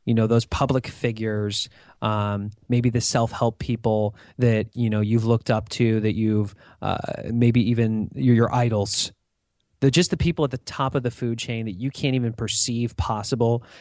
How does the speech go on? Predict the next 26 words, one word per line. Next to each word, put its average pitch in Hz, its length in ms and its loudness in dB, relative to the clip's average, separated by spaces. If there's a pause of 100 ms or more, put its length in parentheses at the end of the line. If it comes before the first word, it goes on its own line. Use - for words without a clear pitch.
(100)
to 120 80 0
have 117 160 0
a 117 60 0
relationship 104 760 -2
with. - 380 -6 (1080)
What 135 180 4
has 143 140 4
surprised 147 680 0
me 135 140 0
the 120 100 -4
most 117 380 0
is, 117 100 -4
number 120 260 0
one, 117 340 0
how 123 400 -2
easy 123 340 -4
it 120 60 -2
is 123 280 -2 (420)
to 117 420 4
get 127 200 -4
in 127 60 -8
front 117 240 -2
of 127 80 -2
them 185 300 2 (880)
and 135 120 0
how 139 300 2